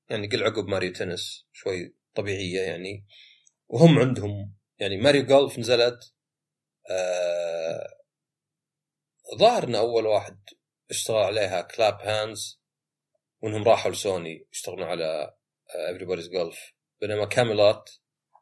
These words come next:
مطور كان ألعاب آر بي جي هو اللي كمل يسوي ماريو جولف. آه، عندك نينجا جايدن Master Collection، للأسف إنها نسخة سيجما، نسخة سيجما خايسة شوي.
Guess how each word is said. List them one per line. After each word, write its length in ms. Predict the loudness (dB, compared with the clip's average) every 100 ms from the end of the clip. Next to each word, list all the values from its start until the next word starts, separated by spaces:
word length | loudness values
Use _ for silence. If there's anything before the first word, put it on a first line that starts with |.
| _ _ _ _ _ _
مطور 320 | 0 0 0
كان 420 | -4 -6 -10 -12 -6
ألعاب 240 | 0 0
آر 120 | 0 -4
بي 140 | -12
جي 380 | -10 -10 -10 -8
هو 80 | -8
اللي 160 | -6
كمل 540 | -6 -6 -6 -8 -10 _ _ _ _ -14
يسوي 280 | -8 -8
ماريو 260 | -6 -8 -8
جولف. 260 | -6 -6 -8 _ _ _ _ _ _ _ 0
آه، 240 | 2 4
عندك 220 | 4 4 4
نينجا 280 | 2 2
جايدن 760 | 6 6 6 -2 -10 -10 -12 -14 _ _ _ _ -4
Master 400 | -2 -2 -4 -6
Collection، 440 | -4 -6 -4 -8
للأسف 340 | 2 4 4 2
إنها 140 | 0
نسخة 240 | 0 -6 -6
سيجما، 560 | -6 -6 -4 -6 -8 _ _
نسخة 180 | -12 -10
سيجما 280 | -8 -6 -4
خايسة 320 | -2 -2 -2
شوي. 460 | -10 -8 -8 -10